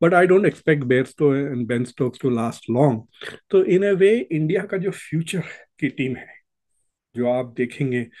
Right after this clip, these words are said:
अ, दो हज़ार तीस तक जो टीम डोमिनेट हुई, वो प्लेयर्स ने, अभी जो नए हैं, उन्होंने ज़बरदस्त धुलाई की है इंग्लैंड की।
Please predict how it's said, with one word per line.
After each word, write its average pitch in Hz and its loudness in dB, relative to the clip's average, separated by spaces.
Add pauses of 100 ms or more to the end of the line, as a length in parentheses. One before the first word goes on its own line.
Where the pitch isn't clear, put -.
(300)
अ, 110 -6
दो 113 -4
हज़ार 120 -2
तीस 170 0
तक 139 4
जो 123 -2
टीम 117 -4
डोमिनेट 120 -4
हुई, 113 -10
वो 151 2
प्लेयर्स 147 2
ने, 131 -4 (400)
अभी 123 -4
जो 123 0
नए 117 4
हैं, 131 0 (160)
उन्होंने 147 2
ज़बरदस्त 123 -6 (440)
धुलाई 127 -2
की 120 -6
है 135 -2
इंग्लैंड 120 -4
की। - -20